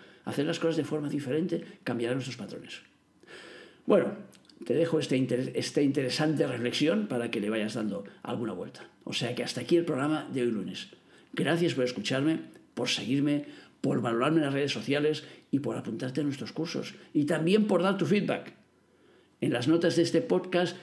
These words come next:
incluyo nuestro email para que puedas formular preguntas, para que puedas compartir dudas. Y también te recuerdo que el próximo miércoles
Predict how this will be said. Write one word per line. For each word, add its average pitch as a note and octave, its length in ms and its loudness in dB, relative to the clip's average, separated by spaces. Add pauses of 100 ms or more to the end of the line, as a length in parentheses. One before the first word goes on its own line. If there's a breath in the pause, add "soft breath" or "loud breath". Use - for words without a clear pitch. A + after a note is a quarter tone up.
(140 loud breath)
incluyo D3+ 580 4
nuestro C#3+ 320 0
email D3 340 2
para D3 220 -2
que - 80 -4
puedas C3 260 -2
formular A#2+ 380 -4
preguntas, A#2+ 500 -2
para G#2 180 -6
que A2+ 120 -6
puedas C3 260 -2
compartir A#2 600 -4
dudas. - 380 -10 (920 loud breath)
Y B2+ 80 0
también A#2+ 260 0
te D#3+ 120 6
recuerdo F3 440 4
que B2+ 120 0
el G2+ 80 -2
próximo A2 400 0
miércoles E3 520 4